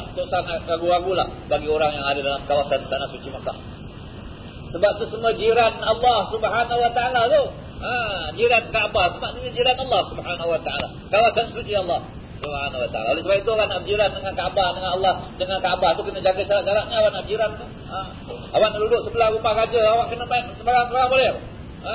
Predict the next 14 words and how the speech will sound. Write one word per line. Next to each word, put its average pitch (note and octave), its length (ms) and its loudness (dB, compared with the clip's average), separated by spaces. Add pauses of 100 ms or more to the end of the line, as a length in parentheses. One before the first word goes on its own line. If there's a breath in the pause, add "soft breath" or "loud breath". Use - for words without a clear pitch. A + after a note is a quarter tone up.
jangan B3 260 -2 (300)
awak G#3+ 160 4
jiran A#3 240 2
dengan A#3 240 -2
raja. A3 200 0 (360)
Kena A#3 320 -2
ikut A3+ 160 -2
peraturan. D#3+ 420 0 (1040)
Ha, - 100 -8 (140)
ini C3+ 80 -8
Kaabah A#2 320 -2
Baitullah. F#2+ 460 -6 (340)
Ya. C#3 100 -2 (840)
Jadi, E3 140 2